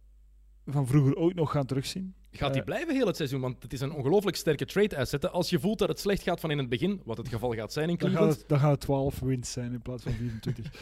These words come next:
Speaker 2: <laughs>
Speaker 1: Maar, ehm, nee, het wordt een hele moeilijke, het wordt een heel moeilijk jaar terug. Ehm, ik zag tekenen toch van talent bij Osman, ook tijdens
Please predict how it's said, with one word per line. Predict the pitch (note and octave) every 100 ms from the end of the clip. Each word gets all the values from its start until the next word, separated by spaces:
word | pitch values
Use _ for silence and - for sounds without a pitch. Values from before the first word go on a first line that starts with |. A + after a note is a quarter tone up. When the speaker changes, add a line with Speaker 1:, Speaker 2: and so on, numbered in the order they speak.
| F#3+
Speaker 2:
<laughs> | F#3+ C#3+
Speaker 1:
Maar, | C#3+ D3 D3 C#3 C3+ C3+
ehm, | C3 C#3
nee, | F3 D#3 D#3+
het | D3+
wordt | D3
een | C#3+ C3+
hele | D3+ D3+
moeilijke, | D3 D#3 - D#3+ -
het | -
wordt | C3
een | C3
heel | C#3+ E3
moeilijk | D#3+ D3 -
jaar | C3 C3+
terug. | C3+ B2+ A#2+ -
Ehm, | B2+ A#2+ A#2 A2 - - - - - - - - - - - - - - - - - - - _ _ - - _ _ -
ik | D3
zag | F3 E3
tekenen | - F3 E3 D#3+
toch | D#3+ -
van | D#3
talent | C3+ C#3+ D#3 D3
bij | D3
Osman, | E3 D#3+ F#3 F#3
ook | D#3 -
tijdens | E3